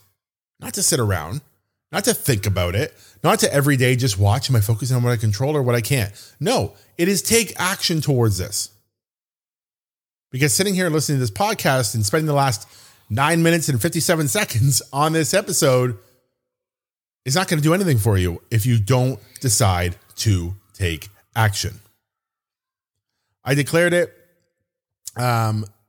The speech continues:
you know, earlier this year, and after my year with Tony Robbins, I said, "Look, I'm entering a year of execution." You heard it on my last podcast, a year of execution. I know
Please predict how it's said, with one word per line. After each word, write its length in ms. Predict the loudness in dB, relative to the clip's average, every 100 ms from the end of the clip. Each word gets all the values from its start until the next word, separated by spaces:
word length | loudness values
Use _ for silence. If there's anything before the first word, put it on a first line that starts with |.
| _
you 80 | -6
know, 160 | -4 -2
earlier 300 | 0 2 2
this 240 | 2 2 2
year, 480 | 4 4 4 0 -4 -20 _ -4
and 380 | 0 2 2 -2
after 260 | -4 -2 0
my 80 | 2
year 180 | 2 0
with 100 | 0
Tony 200 | 0 2
Robbins, 320 | 2 2 0
I 60 |
said, 160 | -2 0
"Look, 240 | 0 -2 -2
I'm 200 | -2 0
entering 400 | -2 0 0 2
a 40 |
year 460 | 2 2 0 0 0
of 180 | -2 -4
execution." 840 | -4 -4 -4 0 2 2 0 -2 -10 _ _ _ _ _
You 100 | -2
heard 160 | 0 2
it 40 |
on 120 | 2 0
my 80 |
last 260 | 0 0 -2
podcast, 580 | -2 -2 -2 -4 -4 -12 -4
a 40 |
year 300 | -2 0 0
of 80 | 0
execution. 640 | 0 -2 -2 -2 0 -4 -8 -20 -20 _
I 120 | -2 2
know 220 | 2